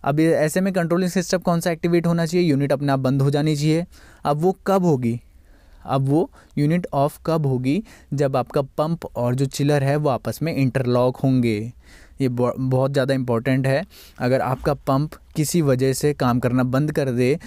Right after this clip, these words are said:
तो आपका चिलर अपने आप बंद हो जाना चाहिए साथ के साथ, जिससे कि आपको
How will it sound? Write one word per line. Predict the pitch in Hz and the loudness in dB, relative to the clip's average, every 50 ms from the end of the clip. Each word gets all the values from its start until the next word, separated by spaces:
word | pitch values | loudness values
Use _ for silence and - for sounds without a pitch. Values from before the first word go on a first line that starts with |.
| - - - - | -18 -12 -6 -4
तो | 143 | -2
आपका | 127 - - 151 | -2 0 -2 -2
चिलर | 139 - - 143 135 139 143 | -2 -2 0 0 2 2 2
अपने | 139 123 - 131 131 | 2 0 0 2 2
आप | 123 123 123 | 2 2 0
बंद | 123 131 131 139 127 | 0 0 0 0 2
हो | 120 123 131 | 2 2 2
जाना | 131 139 131 131 127 | 2 2 2 0 0
चाहिए | 117 - 131 123 | 0 0 -2 -2
साथ | - - 110 113 | 0 -2 -2 -4
के | - - 123 | -2 -2 -4
साथ, | 110 - 113 110 107 113 - - - - - - - - - - | -2 -2 -2 -2 -2 -4 -6 -12 -20 -20 -20 -20 -20 -14 -8 -4
जिससे | 147 139 131 - 143 131 | -2 -2 0 0 -2 -2
कि | - 151 | -2 -2
आपको | - 120 123 131 - - - 151 160 170 170 | -2 -2 -2 -4 -4 -4 -2 0 0 0 -2